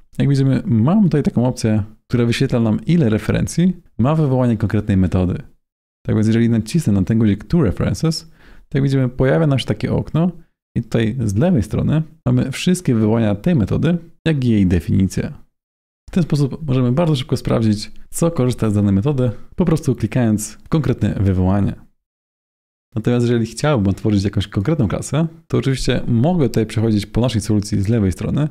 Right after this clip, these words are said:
i szukać katalogu czy projektu, w którym dana klasa znajduje się. Natomiast oprócz tego mogę też wcisnąć skrót klawiszowy Ctrl P i to właśnie w tym oknie mogę zacząć pisać nazwę danego pliku. Niech to będzie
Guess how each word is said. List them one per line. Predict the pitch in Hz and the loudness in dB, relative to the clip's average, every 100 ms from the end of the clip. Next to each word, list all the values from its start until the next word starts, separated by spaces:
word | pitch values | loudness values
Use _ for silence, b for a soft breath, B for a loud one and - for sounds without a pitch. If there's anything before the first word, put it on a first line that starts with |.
| b b | b b
i | 113 | -6
szukać | 135 120 - | -2 -2 -2
katalogu | 107 113 120 110 104 - | 0 0 0 0 -2 -6
czy | - | -8
projektu, | 104 113 120 123 - | -2 0 0 0 -4
w | - | -2
którym | 107 104 | 0 2
dana | 107 107 | 2 0
klasa | 107 - | -2 0
znajduje | 95 113 120 - | 0 2 2 0
się. | - 143 185 - _ _ - | -2 -2 -4 -10 _ _ -6
Natomiast | 120 127 113 | -2 -2 -2
oprócz | 180 180 - | -2 -2 -2
tego | - 139 190 - | -2 0 -2 0
mogę | 160 170 | 0 2
też | 147 | 0
wcisnąć | - 143 143 - | -2 0 0 -2
skrót | - - 180 | -4 -2 -2
klawiszowy | - 131 135 120 110 - | 0 0 0 0 -2 -4
Ctrl | - 165 113 101 | -2 0 0 -2
P | 110 160 190 - _ - | 0 -2 -4 -14 _ -8
i | 123 | -2
to | |
właśnie | 127 - 110 | 0 0 -2
w | |
tym | - 180 | 0 0
oknie | 113 - 170 170 - _ - | 0 -2 -2 -2 -10 _ -2
mogę | 147 156 | 0 0
zacząć | 143 131 | 0 -2
pisać | - 139 120 - | 0 0 0 -2
nazwę | 113 110 180 127 92 | -2 2 2 2 0
danego | 107 104 98 | 0 0 0
pliku. | 98 - - 180 - - _ - | -2 -4 -2 -2 -2 -14 _ -2
Niech | 175 | 0
to | 139 | 0
będzie | 127 120 110 | 2 2 0